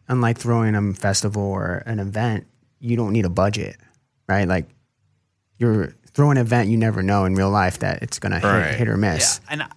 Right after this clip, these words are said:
Speaker 3: man, I can't tell you, like, uh, Ida, I, I have a friend, Ida X Lab. She is an artist, and she had an event, you know, her launch event. I got to perform at it. She bought the N F T,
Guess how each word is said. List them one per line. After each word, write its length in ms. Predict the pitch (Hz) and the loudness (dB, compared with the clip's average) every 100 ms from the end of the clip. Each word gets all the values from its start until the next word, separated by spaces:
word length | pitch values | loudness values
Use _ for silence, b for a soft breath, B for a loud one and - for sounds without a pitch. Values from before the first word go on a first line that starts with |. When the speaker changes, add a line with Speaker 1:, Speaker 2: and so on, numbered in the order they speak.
| - 143 | -16 -6
Speaker 3:
man, 240 | 135 - | -6 -4
I 100 | - | -6
can't 300 | 165 - 220 | -6 -4 -6
tell 180 | 185 127 | -6 -8
you, 220 | 127 123 - | -8 -8 -8
like, 320 | 117 117 - _ - - - | -8 -8 -16 _ -20 -20 -8
uh, 300 | 123 107 101 - 160 | -4 -2 -4 -10 -4
Ida, 360 | 160 160 208 - - | 0 0 0 -6 -16
I, 200 | - 127 - | -8 -8 -6
I 60 | |
have 160 | 135 131 | -8 -8
a 40 | |
friend, 360 | 120 131 120 82 | -10 -6 -6 -6
Ida 360 | 135 131 107 - | -4 0 -2 -4
X 320 | 123 113 - | -8 -8 -8
Lab. 320 | 107 104 101 - _ | -8 -8 -10 -20 _
She 540 | - - 127 120 98 | -18 -12 -10 -8 -6
is 200 | 123 113 - 120 | -8 -8 -14 -14
an 100 | 113 | -6
artist, 560 | 120 110 90 - - _ 113 | -6 -6 -8 -14 -16 _ -10
and 280 | 120 117 | -6 -6
she 520 | 117 - 147 156 160 160 | -6 -8 -10 -10 -8 -6
had 260 | 135 120 | -4 -4
an 100 | 120 | -4
event, 520 | 120 113 110 98 - _ | -4 -4 -6 -8 -18 _
you 80 | - | -12
know, 120 | 117 | -8
her 120 | 117 110 | -6 -4
launch 420 | 117 127 117 - | -2 -2 -2 -8
event. 360 | 117 113 110 | -8 -8 -8
I 140 | - 113 | -10 -14
got 200 | 113 110 | -14 -14
to 80 | - | -16
perform 480 | 123 113 123 117 113 | -16 -8 -2 0 0
at 200 | 117 113 | -2 -4
it. 120 | - | -6
She 440 | - - 120 113 B B B | -12 -10 -10 -10 B B B
bought 240 | 120 117 - | 0 0 -4
the 100 | 147 | -6
N 140 | 143 | -4
F 120 | 170 | -6
T, 440 | - - 120 143 | -8 -6 -4 -4